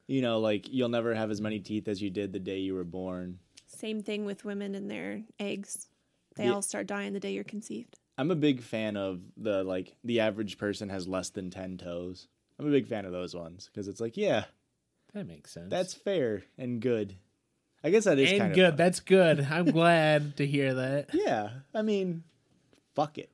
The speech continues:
Speaker 3: Who needs all those toes anyways?
Speaker 1: I don't know. I can't count on 'em.
Speaker 2: You need your big toe.
Speaker 1: Not this guy.
Speaker 2: You don't need any of your other toes but your big toe.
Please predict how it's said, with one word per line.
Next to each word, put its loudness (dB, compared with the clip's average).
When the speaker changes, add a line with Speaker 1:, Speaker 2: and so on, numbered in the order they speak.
Speaker 3:
Who 6
needs 6
all 4
those 2
toes 0
anyways? -6
Speaker 1:
I -8
don't -6
know. -6
I 0
can't -6
count -10
on -10
'em. -12
Speaker 2:
You -4
need -4
your -6
big -6
toe. -10
Speaker 1:
Not -8
this 0
guy. -8
Speaker 2:
You -4
don't -4
need -2
any -2
of -8
your -6
other -6
toes -8
but -10
your -10
big -8
toe. -10